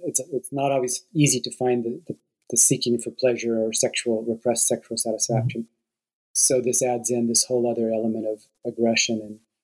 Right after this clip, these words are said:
Speaker 1: hatred that could be, um, in the symptom too. Um,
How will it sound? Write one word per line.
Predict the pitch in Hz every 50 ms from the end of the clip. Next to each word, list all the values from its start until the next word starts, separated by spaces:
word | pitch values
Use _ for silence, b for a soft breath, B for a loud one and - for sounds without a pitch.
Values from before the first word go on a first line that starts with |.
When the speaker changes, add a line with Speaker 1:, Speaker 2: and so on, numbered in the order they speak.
| _ _ _ _ _ _ _ _ _ _ _ _ - - _ - -
Speaker 1:
hatred | - 139 131 131 - - 127 120 113 113 - _ _ _ _ _
that | 120 117 117 - _
could | - - 123 117 113 -
be, | 123 120 113 107 110 113 - _ _ _ _ _ _ _ _ _ _ _ _ _ _ _ -
um, | 120 113 113 113 110 - - - _ _ _ _ _ _ _ _ _ _ _ _ _ _ - - _ _
in | - 139 127 123
the | 117 113
symptom | - - 120 113 113 110 113 113 113
too. | - - 131 127 120 113 113 113 b b b b b b b b b b _ _ _ _ _ _ -
Um, | 123 123 123 120 117 117 113